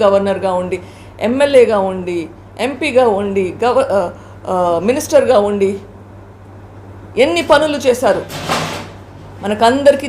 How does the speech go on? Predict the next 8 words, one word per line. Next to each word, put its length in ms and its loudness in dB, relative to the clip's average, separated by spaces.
తెలిసిందే. 420 -2
పులివెందల 420 2
ప్రజల 340 2
కోసం 300 0
ప-, 240 -2
పనిచేసిన 420 -2
మనిషి. 280 -4
అందుకనే 420 0